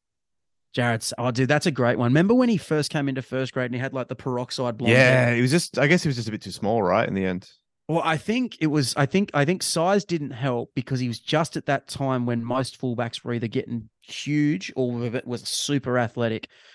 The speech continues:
Speaker 1: But I think
Speaker 2: Hmm.
Speaker 1: it also didn't help that he was just a bit, <laughs> he was
Speaker 2: Yeah.
Speaker 1: a bit crazy, man. Like, he'd try anything.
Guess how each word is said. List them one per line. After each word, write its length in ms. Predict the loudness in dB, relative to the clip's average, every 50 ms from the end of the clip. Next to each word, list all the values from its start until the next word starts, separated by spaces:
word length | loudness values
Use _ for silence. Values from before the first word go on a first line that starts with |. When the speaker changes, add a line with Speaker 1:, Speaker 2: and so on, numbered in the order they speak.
| -20 -20 _ _
Speaker 1:
But 100 | -6 2 4
I 20 |
think 140 | 4 6 6
Speaker 2:
Hmm. 60 | 4
Speaker 1:
it 20 | 4
also 220 | 2 0 0 0
didn't 180 | 0 0 0 2
help 180 | 0 0 0 0
that 100 | 0 0
he 80 | 0
was 100 | -2 -2
just 220 | -2 -4 -4 -2 -2
a 60 | 0
bit, 300 | 0 0 0 0 -6 -8 -8 -10 _ _ _ _
<laughs> 240 | _ _ -20 _
he 120 | _ 2 6
was 80 | 8 8
Speaker 2:
Yeah. 60 | 8
Speaker 1:
a 20 | 8
bit 180 | 6 2 -6
crazy, 420 | -6 -2 0 2 2 2 2 2 0
man. 240 | 0 -2 -2 0 0
Like, 140 | 0 0
he'd 180 | 2 0 0 -2
try 280 | -2 -4 -2 -2 -2 -4
anything. 380 | -6 -6 -8 -8 -10 -10 -14